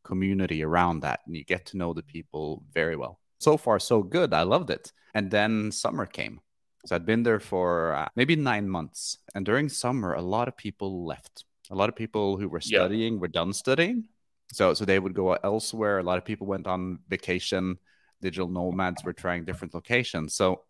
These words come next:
Speaker 1: so during the summer, the population dropped from, from fifty to maybe twenty people.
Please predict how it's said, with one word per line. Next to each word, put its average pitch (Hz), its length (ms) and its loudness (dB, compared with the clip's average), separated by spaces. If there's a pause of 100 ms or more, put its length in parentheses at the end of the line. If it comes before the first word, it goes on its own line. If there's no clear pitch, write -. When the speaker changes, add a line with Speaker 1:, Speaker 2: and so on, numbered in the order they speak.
Speaker 1:
so - 120 -2
during 143 400 2
the 110 80 -4
summer, 101 400 -2
the 80 80 -4
population 90 680 -2
dropped 78 440 -4
from, 76 360 -4 (400)
from 85 140 -2
fifty - 480 -2
to - 120 -6
maybe 85 240 0
twenty 87 320 0
people. - 320 -6